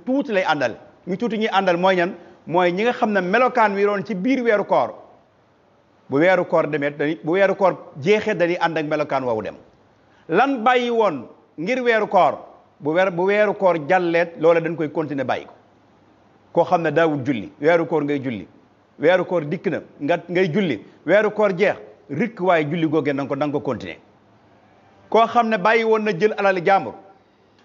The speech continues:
wala wax nit lu ñaaw, wala lu mën a doon, wala dem ci grand place yoo xam ne du diine, weer wi jeex, rikk waaye continuer loolu. Ku bàyyi woon tux ngir weeru koor, nga war a, nga bàyyi woon naan sàngara ngir weeru koor,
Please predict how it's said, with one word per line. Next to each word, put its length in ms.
wala 520
wax 240
nit 180
lu 120
ñaaw, 320
wala 160
lu 120
mën 220
a 60
doon, 260
wala 160
dem 200
ci 80
grand 360
place 260
yoo 80
xam 180
ne 80
du 80
diine, 440
weer 280
wi 160
jeex, 240
rikk 220
waaye 160
continuer 400
loolu. 300
Ku 120
bàyyi 240
woon 320
tux 140
ngir 280
weeru 280
koor, 360
nga 120
war 120
a, 40
nga 100
bàyyi 300
woon 280
naan 260
sàngara 480
ngir 180
weeru 280
koor, 360